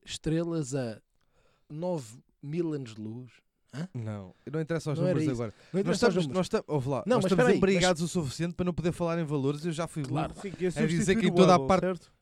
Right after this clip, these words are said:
Speaker 1: Exatamente.
Speaker 2: Não, ouve lá,
Speaker 1: Exatamente.
Speaker 2: não faças
Speaker 1: Não,
Speaker 2: a
Speaker 1: não,
Speaker 2: figura
Speaker 1: não,
Speaker 2: de
Speaker 1: tá
Speaker 2: burro,
Speaker 1: ali.
Speaker 2: já fiz figura de burro
Speaker 1: Não,
Speaker 2: aqui dizendo
Speaker 1: e
Speaker 2: que em
Speaker 1: estamos
Speaker 2: qualquer
Speaker 1: cá.
Speaker 2: parte do globo
Speaker 1: Se for para fazer, fazemos.
Speaker 2: Bom, do globo, qualquer parte do prato de sopa, do prato de sopa,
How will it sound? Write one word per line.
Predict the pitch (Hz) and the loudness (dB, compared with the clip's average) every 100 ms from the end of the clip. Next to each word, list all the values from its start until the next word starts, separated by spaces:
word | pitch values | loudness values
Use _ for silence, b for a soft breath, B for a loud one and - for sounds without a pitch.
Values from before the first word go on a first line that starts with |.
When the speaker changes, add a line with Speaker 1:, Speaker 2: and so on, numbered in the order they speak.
| _ | _
Speaker 1:
Exatamente. | 220 147 202 180 - | -14 -10 -6 -6 -6
Speaker 2:
Não, | - | -6
ouve | 143 | -6
lá, | 151 101 - | -6 -8 -12
Speaker 1:
Exatamente. | 135 202 170 | -6 -4 -2
Speaker 2:
não | 160 | -4
faças | 147 | -2
Speaker 1:
Não, | 185 | 2
Speaker 2:
a | 226 | 2
Speaker 1:
não, | |
Speaker 2:
figura | 226 - | 4 4
Speaker 1:
não, | 240 | 2
Speaker 2:
de | |
Speaker 1:
tá | 185 170 | 2 0
Speaker 2:
burro, | 143 | 2
Speaker 1:
ali. | 156 | 0
Speaker 2:
já | 131 | -2
fiz | 170 | -6
figura | - 151 151 | -6 -2 -2
de | 131 | -2
burro | 156 | 4
Speaker 1:
Não, | 190 180 | 6 6
Speaker 2:
aqui | 180 | 2
dizendo | 214 202 240 | -4 2 2
Speaker 1:
e | 220 | 6
Speaker 2:
que | |
em | 196 | 6
Speaker 1:
estamos | 208 | 6
Speaker 2:
qualquer | 185 175 | 4 4
Speaker 1:
cá. | 196 | 4
Speaker 2:
parte | 196 - | 4 2
do | 165 | 0
globo | 156 165 190 190 | 0 4 4 6
Speaker 1:
Se | 127 | 2
for | 175 | 0
para | 160 | 0
fazer, | 160 131 170 | 0 2 2
fazemos. | 175 190 151 156 | 2 2 2 4
Speaker 2:
Bom, | 160 131 | 4 4
do | 123 | 2
globo, | 139 156 143 110 | 4 6 6 4
qualquer | 165 160 175 | -6 -2 0
parte | 185 180 - | 0 -2 -4
do | |
prato | 175 185 170 - | -2 -2 -2 -6
de | |
sopa, | - 185 - 117 - | 4 4 4 -4 -6
do | 120 135 | -8 -8
prato | - 170 | -4 -4
de | - | -4
sopa, | - 185 - 113 | -2 -2 -2 -8